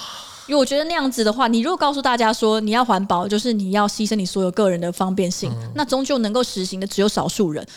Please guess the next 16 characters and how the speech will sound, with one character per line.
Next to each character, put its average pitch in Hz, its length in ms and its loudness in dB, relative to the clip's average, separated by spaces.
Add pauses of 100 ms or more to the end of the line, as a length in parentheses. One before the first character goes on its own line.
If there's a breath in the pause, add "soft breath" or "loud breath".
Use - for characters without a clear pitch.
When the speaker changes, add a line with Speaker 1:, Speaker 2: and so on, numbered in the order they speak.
(120 loud breath)
Speaker 1:
那 392 80 -2
这 349 100 0
些 370 80 2
少 214 180 2
数 294 160 0
人 196 200 2
也 196 100 0
不 202 120 0
要 247 120 4
因 247 120 0
为 247 100 4
自 254 140 -2
己 220 100 2
好 185 100 0
像， 233 220 2 (480 loud breath)
呃， 196 260 0